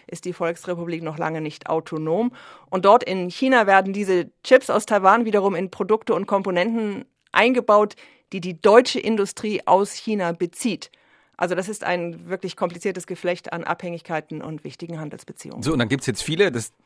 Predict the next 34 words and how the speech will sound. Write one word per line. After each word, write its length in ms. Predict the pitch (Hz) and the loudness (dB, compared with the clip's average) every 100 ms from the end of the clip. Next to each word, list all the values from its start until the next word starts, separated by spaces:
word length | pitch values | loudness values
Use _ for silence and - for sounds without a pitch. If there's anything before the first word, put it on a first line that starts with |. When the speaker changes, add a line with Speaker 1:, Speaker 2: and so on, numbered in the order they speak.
| _ | _
Speaker 2:
ist 140 | 113 131 | -8 -4
ein 60 | |
bisschen 200 | 131 117 | -2 -2
das, 120 | 120 | -2
was 140 | 113 113 | -2 0
wir 100 | 113 | 0
mit 80 | 101 | 0
Benjamin 380 | 131 143 113 | 0 0 0
auch 160 | 104 101 | -2 -6
gespro-, 360 | 101 - 123 110 | -8 -6 -6 -4
besprochen 460 | 101 - 139 113 | -6 -2 -2 -2
haben 340 | 101 98 143 - - _ _ | -2 -4 -6 -10 -20 _ _
vorhin, 380 | - 120 113 135 | -6 -2 0 0
die 80 | 120 | 0
sagen, 240 | 113 120 | 0 0
naja, 220 | 117 117 113 | 2 2 2
wird 100 | 131 | 2
schon 160 | 135 | 0
zu 100 | 123 | 0
keinem 300 | 117 113 104 | 0 0 0
Krieg 220 | - 180 | -2 -4
kommen, 280 | - 123 135 | 0 0 2
weil 140 | 110 123 | 2 2
das 120 | - | 0
alles 440 | 110 127 123 110 | 0 0 -2 -2
wirtschaftlich 500 | 127 - 131 - 123 | -2 0 -2 -2 -6
überhaupt 260 | 120 117 - | 0 0 2
keinen 140 | 113 | -2
Sinn 140 | 101 120 | 0 0
ergibt, 280 | 107 - | -2 -6
einen 80 | 101 | -10
Krieg 220 | - 98 | -8 -8
zu 100 | - | -8
führen. 300 | - 90 78 | -10 -10 -12